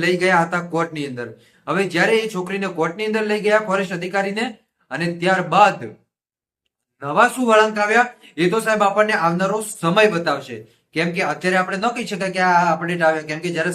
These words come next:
સરકાર તરફથી જ્યારે અંગત માહિતી મળે તો ચોક્કસપણે તમને વીડિયોના માધ્યમથી માહિતી આપતો રહીશ. બાકી અત્યારે વાત કરવામાં આવે તો એ પ્રેમિકાને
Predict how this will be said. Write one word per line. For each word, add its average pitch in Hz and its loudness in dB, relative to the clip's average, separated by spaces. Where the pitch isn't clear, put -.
સરકાર 151 2
તરફથી 190 -2
જ્યારે 170 0
અંગત 240 2
માહિતી 220 0
મળે 196 2
તો 180 -8
ચોક્કસપણે 220 -4
તમને 214 -4
વીડિયોના 202 -2
માધ્યમથી 185 -4
માહિતી 185 -2
આપતો 196 -8
રહીશ. 202 -8
બાકી 196 0
અત્યારે 254 2
વાત 214 8
કરવામાં 208 2
આવે 196 0
તો 220 0
એ 214 -8
પ્રેમિકાને 175 0